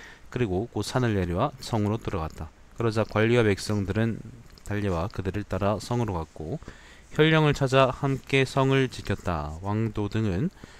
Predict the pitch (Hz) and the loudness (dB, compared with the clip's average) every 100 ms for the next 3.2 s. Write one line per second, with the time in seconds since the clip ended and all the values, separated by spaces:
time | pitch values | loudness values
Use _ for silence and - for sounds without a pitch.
0 | - - - 143 139 120 123 110 98 - | -20 -18 -2 2 4 4 0 0 -4 0
1 | 107 82 - 131 127 120 - - 107 - | 0 -2 -2 0 2 0 -2 -4 -4 -2
2 | 131 95 - 90 - 104 104 104 95 92 | -2 -2 -2 -2 -2 -2 0 0 0 -4
3 | - 85 | -4 -8